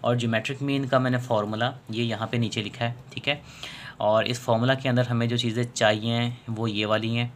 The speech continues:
ठीक है। इनमें जो हमें वो बताया जा रहा है कि हमने सम लेना है किस किस का, कि एफ़ को मल्टीप्लाई करवाना है किसके साथ, log x के साथ,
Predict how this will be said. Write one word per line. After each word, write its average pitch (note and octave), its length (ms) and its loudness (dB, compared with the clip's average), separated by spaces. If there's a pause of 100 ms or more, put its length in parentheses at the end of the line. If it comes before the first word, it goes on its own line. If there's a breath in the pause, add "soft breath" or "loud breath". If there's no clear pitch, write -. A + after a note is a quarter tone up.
(120)
ठीक A#2 160 -6
है। B2 140 -4 (360 loud breath)
इनमें B2+ 320 2
जो A#2+ 120 2
हमें A2+ 240 0
वो A#2 140 -2
बताया G#2+ 340 4
जा A2+ 200 4
रहा G#2+ 80 2
है A2 60 0
कि A#2 100 -6
हमने A2 360 -4
सम A#2 280 0
लेना G#2+ 240 0
है A#2 160 -4 (480)
किस B2 140 -2
किस B2 200 -4
का, A#2+ 180 2 (760 loud breath)
कि A#2+ 300 4 (120)
एफ़ C#3+ 260 2
को B2 360 0 (540)
मल्टीप्लाई B2 460 0
करवाना G#2 400 0
है A#2 100 0
किसके A#2+ 340 -4
साथ, G#2+ 360 2 (540 loud breath)
log A#2+ 440 2
x A#2 220 0
के G#2 140 -4
साथ, - 380 -8